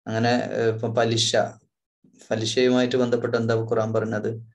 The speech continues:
ദീൻ എന്താ പറഞ്ഞത്? "ഫാക്കിലുഹു ഫമൂക്കിലുഹു വകാതിബുഹു വശാഹിദുഹു വകുല്ലുഹും ഫിന്നാർ." അല്ലെ? പലിശ വാങ്ങുന്നവന്, എഴുതി വെക്കുന്നവൻ, അതിനെ സാക്ഷി നിൽക്കുന്നവൻ, അതിനെ കണക്ക് നോക്കുന്നവൻ,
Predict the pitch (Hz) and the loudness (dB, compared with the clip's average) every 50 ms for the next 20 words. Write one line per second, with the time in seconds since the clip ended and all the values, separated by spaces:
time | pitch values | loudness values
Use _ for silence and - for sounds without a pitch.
0 | _ _ _ - 113 113 113 113 113 110 110 110 107 110 104 104 104 101 101 98 | _ _ _ -6 -4 -2 -2 0 0 0 0 0 0 0 -2 -2 -4 -6 -6 -6
1 | - - 110 107 104 104 107 - - 104 - - 107 107 104 104 - 107 107 107 | -4 0 2 2 2 0 -2 -6 -6 -4 -2 -2 -2 -2 -4 -4 -4 -4 -4 -4
2 | 107 107 - - - 107 107 101 104 104 104 104 104 104 107 190 190 180 185 - | -4 -6 -6 -8 -6 -4 -4 -2 -2 -2 -2 -2 -2 -4 -4 -6 -8 -8 -6 -6
3 | 113 110 110 107 107 107 107 107 104 104 - 110 104 104 104 107 - - - 107 | -6 -4 -4 -4 -4 -2 -2 -2 -2 -2 -2 -2 -2 -2 -2 -2 -4 -4 -4 -4
4 | 107 104 107 104 104 104 - - 113 110 110 110 104 107 104 101 101 - 104 101 | -4 -4 -4 -6 -8 -10 -10 -8 -8 -6 -4 -2 -2 -2 -2 -4 -4 -4 -2 0
5 | 101 101 101 98 95 - - - _ _ - - - - _ _ _ - - 90 | 2 2 4 2 2 -2 -4 -10 _ _ -20 -20 -20 -20 _ _ _ -4 -4 -4
6 | - - - - 107 104 104 101 - 113 107 107 107 104 107 107 107 107 104 101 | -4 -4 -6 -4 -2 -2 -2 -2 -2 0 0 2 0 0 0 -2 -2 -2 -2 0
7 | 101 104 104 104 104 104 95 - - - - 110 107 107 - - 196 - - - | 0 0 -2 -2 -2 -4 -4 -6 -8 -8 -6 -4 -4 -2 -2 -2 -2 -2 -2 -4
8 | - 117 104 104 101 104 104 104 101 101 101 101 104 110 107 104 107 - - - | -4 -4 -2 -2 0 0 0 0 0 0 -2 -2 -2 -4 -4 -4 -4 -4 -6 -6
9 | 107 107 101 - 104 104 104 101 101 101 101 101 104 107 104 104 107 107 101 - | -8 -8 -8 -8 -6 -4 -2 -2 0 0 0 -2 -2 -4 -4 -4 -4 -4 -2 -2
10 | - 110 107 101 101 101 107 - 104 101 104 104 | -2 -2 -2 -2 -4 -4 -4 -4 -2 0 -2 -2